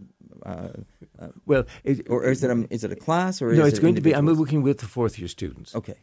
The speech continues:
Speaker 2: So I, I have worked, we, we've worked before. So it's going to be really looking at what they need.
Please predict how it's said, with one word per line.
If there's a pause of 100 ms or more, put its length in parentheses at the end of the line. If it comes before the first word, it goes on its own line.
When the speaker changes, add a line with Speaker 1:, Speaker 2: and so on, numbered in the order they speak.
(140)
Speaker 2:
So (240)
I,
I
have
worked,
we, (160)
we've (480)
worked
before. (300)
So
it's
going
to
be
really
looking
at
what
they
need.